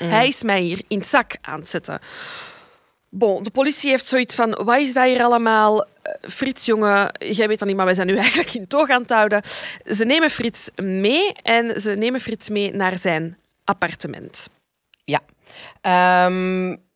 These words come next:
Speaker 1: en, eh, de volgende o-, ja, het is eigenlijk de, de ochtend daarna en ze lichten hem eigenlijk als het ware van zijn bed, hè.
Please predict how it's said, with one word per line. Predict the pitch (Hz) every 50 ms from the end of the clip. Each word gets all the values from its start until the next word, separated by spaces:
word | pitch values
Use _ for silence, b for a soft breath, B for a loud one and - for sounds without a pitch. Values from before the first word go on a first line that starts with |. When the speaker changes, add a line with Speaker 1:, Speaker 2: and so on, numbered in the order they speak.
| _ _ _
Speaker 1:
en, | - 196 190 185 185 185 180 165 - _
eh, | - - 160 156 156 151 143 143 143 139 - - _ _ _ _ _ _ _ _ _ _ _ _ _ _
de | - 180 165 160
volgende | 156 165 180 190 190 190 175 -
o-, | - 123
ja, | 170 156
het | 147 143 - -
is | 175
eigenlijk | 185 180 175 175 160 -
de, | 170 151 151
de | 175 -
ochtend | - - - - 185 180
daarna | 185 170 170 160 160 175 196 -
en | - 180
ze | 160 156 165
lichten | 160 175 208 - - 220 196
hem | 185 175
eigenlijk | 151 156 165 175 170 -
als | 170 156
het | 160 165 -
ware | 143 139 139 143 156 160 151
van | 147 143 139 143 139 117
zijn | - - 139 135 135
bed, | 135 143 131 127 -
hè. | - 123 131